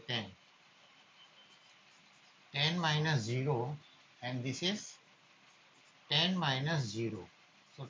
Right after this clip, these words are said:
ten upon ten, यानी वन meter per second। कितना आया बच्चों? वन meter per second आ गया मेरा। और यहाँ मेरा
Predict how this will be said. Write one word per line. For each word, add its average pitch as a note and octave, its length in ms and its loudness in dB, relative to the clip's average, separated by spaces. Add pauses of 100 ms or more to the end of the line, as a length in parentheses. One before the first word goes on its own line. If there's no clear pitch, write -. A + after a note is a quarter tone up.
(140)
ten F3 260 2
upon D3+ 540 -2
ten, B2+ 320 -2 (1300)
यानी C3+ 300 -2 (140)
वन E3+ 280 2
meter F3+ 420 0
per D#3+ 120 -4
second। - 440 -10 (3250)
कितना E3 280 -2
आया F3 160 4
बच्चों? F3+ 320 -4 (600)
वन E3 340 2
meter D#3 420 0
per G3 160 6 (600)
second B2 460 -6
आ G2+ 100 -4
गया A#2+ 200 -6
मेरा। A2 240 -12 (360)
और B2 80 -6 (100)
यहाँ C3 280 2
मेरा D#3+ 300 0